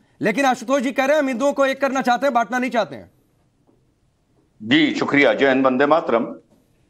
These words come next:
Speaker 2: देखिए, दो हज़ार चौबीस से, यूं तो मैं political commentator नहीं हूं, पर दो हज़ार चौबीस से पहले ये एक आखिरी, एक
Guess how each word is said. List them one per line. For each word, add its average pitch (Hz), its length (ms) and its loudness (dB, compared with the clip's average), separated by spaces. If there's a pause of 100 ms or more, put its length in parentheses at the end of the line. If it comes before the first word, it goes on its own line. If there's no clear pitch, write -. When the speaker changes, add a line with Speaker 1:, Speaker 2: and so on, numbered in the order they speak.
(400)
Speaker 2:
देखिए, 143 280 2
दो 180 220 2
हज़ार 185 360 2
चौबीस 160 460 0
से, 160 120 2
यूं 143 200 -2
तो 165 100 0
मैं 165 160 -2
political 165 360 0
commentator 139 520 -6
नहीं 143 240 -2
हूं, 175 140 -4
पर 175 160 -2
दो 151 240 2
हज़ार 156 480 0
चौबीस 131 480 -2
से 175 100 -6
पहले 139 460 0
ये 156 260 -4
एक 151 480 -4
आखिरी, 127 560 0
एक 165 320 -4